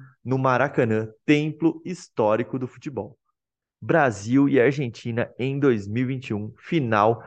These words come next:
da Copa América. Um jogo que viria para mudar pra sempre uma geração inteira de torcedores e jogadores argentinos. Lionel Messi nunca tinha sido campeão pela seleção argentina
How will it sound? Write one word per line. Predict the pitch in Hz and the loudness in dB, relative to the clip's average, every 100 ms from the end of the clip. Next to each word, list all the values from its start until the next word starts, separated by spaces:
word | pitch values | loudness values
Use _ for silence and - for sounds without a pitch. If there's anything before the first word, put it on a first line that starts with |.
| - | -14
da | - 139 | -4 -2
Copa | - 120 135 | 0 0 0
América. | 127 101 98 - 113 _ _ - | 0 -2 -4 -10 -20 _ _ -8
Um | 131 113 | -6 -2
jogo | 117 117 113 | 0 -2 -4
que | - | -6
viria | 151 135 110 110 | 0 2 2 2
para | 117 | 2
mudar | 120 120 123 | 0 2 2
pra | 123 - 208 208 | 0 0 2 2
sempre | - 139 131 131 135 135 - - - | -2 -4 -4 -4 -6 -6 -20 -20 -2
uma | 156 156 | 4 4
geração | 165 160 151 180 185 | 6 4 2 0 -2
inteira | 170 151 139 | 0 2 2
de | 127 131 | 0 -2
torcedores | - 196 202 190 135 135 127 131 | 4 4 4 2 4 4 2 -6
e | - | -10
jogadores | 165 113 156 151 127 113 120 117 | -8 -2 0 2 0 2 0 2
argentinos. | 113 120 123 113 - 98 92 - _ _ _ _ _ - | 0 0 -4 -10 -12 -12 -12 -16 _ _ _ _ _ -2
Lionel | 117 120 156 143 127 123 | 2 4 6 4 2 2
Messi | 123 120 - 123 | 2 0 -2 -8
nunca | 143 175 214 202 | -4 -2 -2 -2
tinha | 175 - 165 | -2 -4 -6
sido | 165 - 170 | -4 -2 -2
campeão | 185 202 170 143 156 | -2 -2 2 2 2
pela | 190 185 | 0 0
seleção | - 170 170 165 | -2 -2 -2 -2
argentina | 175 180 165 123 104 | -2 -4 -6 -8 -8